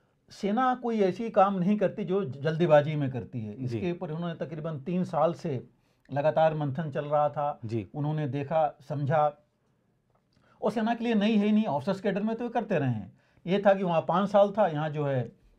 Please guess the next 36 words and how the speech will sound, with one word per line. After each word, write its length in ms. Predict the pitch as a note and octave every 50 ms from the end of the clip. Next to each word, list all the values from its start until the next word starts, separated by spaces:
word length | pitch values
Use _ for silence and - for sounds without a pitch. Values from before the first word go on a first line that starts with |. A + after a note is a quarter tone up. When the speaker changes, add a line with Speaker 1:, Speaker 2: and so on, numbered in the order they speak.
| _ - -
Speaker 1:
ये 220 | C3 B2+ B2+ - - _ -
चार 180 | D#3 D3+ F3
साल 260 | - - F#3 F3+ E3+
है, 80 | F#3+ G#3+
उसके 200 | A3 F#3+ - B2+
Speaker 2:
जी। 60 | G#3
Speaker 1:
भी 300 | F#3 F#3 G3 F#3 D3 B2+ - _ -
अपने 220 | - - - G3 F3+
अलग 220 | D3 D#3 F#3 F3+
कारण 280 | - C3 C3+ D#3 F3+ E3+
हैं। 220 | C3+ C#3 E3+ - - -
Speaker 2:
जी। 220 | A2 A#2 A2 F2+ - _ _ _ _ _ _ _ -
Speaker 1:
लेकिन 420 | D3+ G3 A3 A3 G3+ C#3+ G#2+ - - - - - _ _ - - _ _ _ _ _ _ _ _ _ _ _ _ _ _ - G3+
ये 80 | A#3
आप 120 | C4 B3+ G#3+
देखिए, 300 | F#3+ B3 B3 - C#4 C4+
पहले 260 | - A#3 A3+ A#3 A#3+
अग्निवीर 420 | A3+ G3 F#3 G#3+ G#3 A3 A3 G3+
का, 380 | - A3+ G#3+ A3 A3+ A3 A3+ A3+ - - _ _ _ _ _ _ _ _ _ _ _ - -
को, 80 | - A#3
उनको 460 | A#3 - - F#3+ F3+ G#3 G3+ C#4+ C4
क्या 180 | - A3 F3+ D#3
मिल 140 | D3+ C#3+ C3
रहा 220 | A#2 A#2 A2+ G2
है? 180 | F2+ F2 - - _ -
Speaker 2:
जी। 220 | A#2+ G#2 A2+ F#2+ - _ _ -
Speaker 1:
अग्निवीर 400 | - C#3 D#3 F3 F3 F#3 F#3+ E3
को। 240 | C3 - C3+ - C#2+ - _ -
Speaker 2:
जी। 140 | G#2 G#3+ -
Speaker 1:
कि 80 | -
आप 160 | D3+ C#3+ E3+ D#3+
देखिए 400 | D3+ F#3 F#3+ F#3+ A#3 A#3 A#3 A3
कि 120 | F#3 G#3
जो 120 | F3+ F#3
उनकी, 480 | F3+ F3+ F#3 G3+ G3+ G3 G3 G3 G3 - _ _ _ _ _ _ -
अ, 360 | D#3 D#3+ D#3+ D#3+ D#3 D3+ C#3+